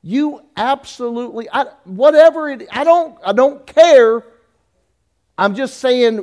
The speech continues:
whatever it is that you despise. It could be the fact that sometimes you run around and you go, "God!"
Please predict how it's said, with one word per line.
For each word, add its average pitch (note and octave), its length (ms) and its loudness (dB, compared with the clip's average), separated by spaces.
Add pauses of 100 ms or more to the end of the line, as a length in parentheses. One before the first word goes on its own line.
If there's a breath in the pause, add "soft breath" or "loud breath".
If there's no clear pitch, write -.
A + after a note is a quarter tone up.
whatever G#3+ 600 -2
it D4 80 -8
is C#4 240 -8
that G3 180 -4
you B3 260 -6
despise. F3 760 -6 (460 soft breath)
It C#4+ 240 -4
could A3 200 -8
be B3+ 140 -8
the G#3+ 160 -8
fact A3+ 600 0 (420)
that F3 480 0 (220)
sometimes B3 720 -4
you A#3 100 -12
run A3+ 200 -4
around A3+ 180 -6
and G#3 80 -6
you A3+ 80 -8
go, F3+ 240 -2 (420 soft breath)
"God!" - 520 4